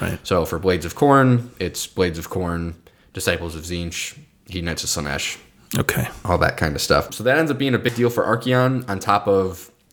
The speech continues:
Speaker 2: the changed War Scroll that he has, where he no longer benefits from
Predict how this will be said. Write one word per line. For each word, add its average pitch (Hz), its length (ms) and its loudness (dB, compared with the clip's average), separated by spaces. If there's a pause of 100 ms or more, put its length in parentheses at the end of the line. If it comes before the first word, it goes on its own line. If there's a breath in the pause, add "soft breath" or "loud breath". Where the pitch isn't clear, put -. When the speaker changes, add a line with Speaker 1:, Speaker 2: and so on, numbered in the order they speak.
(140)
Speaker 2:
the 92 720 -4
changed 98 300 0
War 107 160 0
Scroll 117 300 0
that 117 140 -2
he 113 140 -2
has, 117 480 2
where 90 640 4 (280)
he 107 180 -4
no 120 160 4
longer 120 300 4
benefits 95 520 0
from 90 640 0